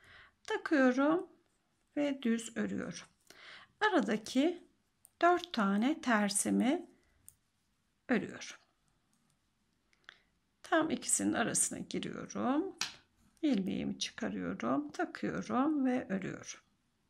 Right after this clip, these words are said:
Düz örüyorum. Aynı yere girip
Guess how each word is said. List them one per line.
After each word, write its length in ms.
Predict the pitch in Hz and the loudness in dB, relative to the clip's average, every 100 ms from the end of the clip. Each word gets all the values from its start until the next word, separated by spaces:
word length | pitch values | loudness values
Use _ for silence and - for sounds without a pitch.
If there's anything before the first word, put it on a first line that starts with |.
| - - | -12 2
Düz 280 | 262 - 190 | 2 2 -4
örüyorum. 460 | - 151 143 - _ _ _ - - _ _ 285 | -8 -12 -18 -20 _ _ _ -20 -20 _ _ 0
Aynı 360 | 240 202 - | 2 2 -2
yere 260 | - - - | -4 -6 -6
girip 640 | 170 185 214 269 320 | -6 -4 0 0 -2